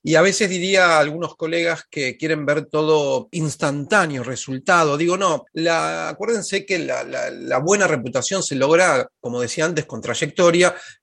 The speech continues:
y en el tiempo, ¿no? No se puede lograr una buena reputación en un día, en veinticuatro horas, en una táctica vertiginosa. La estrategia en general, por supuesto, colabora si uno tiene en cuenta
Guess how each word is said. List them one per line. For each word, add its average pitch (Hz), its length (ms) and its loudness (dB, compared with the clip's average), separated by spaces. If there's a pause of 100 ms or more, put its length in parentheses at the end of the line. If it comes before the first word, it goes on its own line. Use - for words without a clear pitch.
y 220 420 0 (240)
en 120 140 -10
el 123 140 -10
tiempo, 170 480 0
¿no? 147 120 -8
No 147 120 -10
se 143 120 -8
puede 190 280 4
lograr 127 320 4
una 131 160 -2
buena 135 240 0
reputación 117 580 -4
en 120 100 0
un 127 160 -2
día, 127 260 4
en 107 80 -4
veinticuatro 117 600 -4
horas, 123 360 0
en 127 160 -4
una 131 360 -2
táctica 120 460 -2
vertiginosa. 107 640 -8 (220)
La 185 240 8
estrategia 180 720 2
en 131 80 -4
general, 151 420 2
por 120 140 -10
supuesto, 175 680 0 (160)
colabora 190 640 4
si 190 120 -6
uno 147 160 -6
tiene 156 200 -2
en 180 80 -6
cuenta 151 460 -2